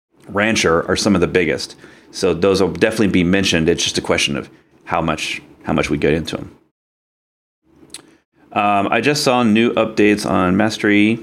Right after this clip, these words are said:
Incredible. Thank you. Uh, would you say you're favoring K eights over Swarm now? Um, I don't think so. I, I mean,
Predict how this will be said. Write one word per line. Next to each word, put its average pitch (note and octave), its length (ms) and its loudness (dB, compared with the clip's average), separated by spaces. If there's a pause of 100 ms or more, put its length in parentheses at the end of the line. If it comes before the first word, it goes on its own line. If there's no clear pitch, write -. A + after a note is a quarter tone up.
Incredible. A#2 360 0
Thank F#2+ 260 -2
you. D3+ 300 0 (560)
Uh, G2+ 200 0
would C3 140 0
you E3 100 2
say D#3 180 2
you're C#3 180 2
favoring C#3 520 2
K - 160 0
eights A#2 380 2
over G#2 220 2
Swarm G#2 360 0
now? D#2+ 220 -2 (460)
Um, C#3 500 -4 (320)
I C4 80 -2
don't F4 120 0
think D4+ 160 0
so. - 280 -2 (160)
I, B2+ 80 0
I C#3 80 0
mean, D3 440 -2